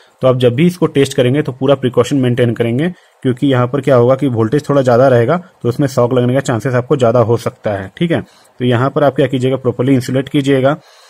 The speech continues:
और जैसे दो सौ तीस वोल्ट है तो उसका नाइंटी परसेंट इन दोनों पॉइंट पे आएगा। तो अब आइए इसको मेजर करके देखते हैं। तो आप देख सकते हैं मुझे यहाँ पर दो सौ उन्नीस वोल्ट मिल रहा है डीसी, ठीक है। यहाँ पर मैंने डीसी में रखा हुआ है मल्टीमीटर को, तो यहाँ पर मुझे डीसी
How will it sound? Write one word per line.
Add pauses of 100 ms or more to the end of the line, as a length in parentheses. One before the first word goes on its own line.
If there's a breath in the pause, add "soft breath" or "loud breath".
(220 soft breath)
और
जैसे
दो
सौ
तीस
वोल्ट
है
तो
उसका
नाइंटी
परसेंट
इन
दोनों
पॉइंट
पे (300 soft breath)
आएगा। (280)
तो
अब
आइए
इसको (300)
मेजर
करके
देखते
हैं। (1400)
तो
आप
देख
सकते
हैं
मुझे
यहाँ
पर
दो
सौ
उन्नीस
वोल्ट
मिल
रहा
है (300 loud breath)
डीसी, (320)
ठीक
है।
यहाँ
पर
मैंने
डीसी
में
रखा
हुआ
है
मल्टीमीटर
को,
तो
यहाँ
पर
मुझे
डीसी